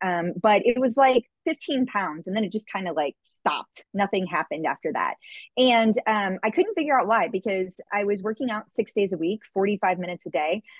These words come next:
Um, and I was like, "Why?" I was eating, like, eleven hundred calories a day, because everything that I've ever read has always been, like, calories in versus calories out. So in theory,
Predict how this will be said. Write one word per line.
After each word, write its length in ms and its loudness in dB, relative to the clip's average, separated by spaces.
Um, 380 -2
and 720 -6
I 60 0
was 160 -2
like, 180 -2
"Why?" 500 2
I 80 0
was 140 2
eating, 180 2
like, 140 -4
eleven 260 -2
hundred 220 -10
calories 400 -4
a 60 -12
day, 260 -2
because 300 0
everything 680 -2
that 80 0
I've 140 -2
ever 560 2
read 420 0
has 160 -8
always 300 -4
been, 180 -8
like, 220 -10
calories 480 2
in 240 2
versus 320 -4
calories 560 -2
out. 160 -2
So 160 -2
in 140 0
theory, 440 2